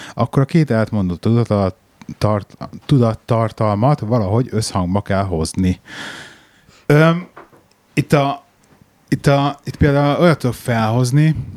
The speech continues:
hogy, ö, hogy mondjuk valaki, mondjuk egy nagyon extrém példát mondok, hogy valaki nem hisz az ufókban, és lát egy ufót, egy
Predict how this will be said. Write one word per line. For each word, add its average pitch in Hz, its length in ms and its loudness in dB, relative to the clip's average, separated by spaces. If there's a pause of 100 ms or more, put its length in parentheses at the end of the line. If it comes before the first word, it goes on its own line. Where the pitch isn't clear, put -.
(680)
hogy, 110 540 2
ö, 117 340 2 (540)
hogy 123 200 0
mondjuk 113 280 0
valaki, 110 680 -2 (560)
mondjuk 101 200 0 (100)
egy 123 60 4
nagyon 110 140 2
extrém 95 300 -4
példát 87 320 -4
mondok, 101 460 -2 (580)
hogy 101 120 -2
valaki 127 300 0
nem 110 200 -2
hisz 92 120 -4
az 82 140 -6
ufókban, 113 720 2 (1000)
és - 320 0 (200)
lát 117 460 2
egy 90 120 -6
ufót, 95 540 -4 (680)
egy - 100 -12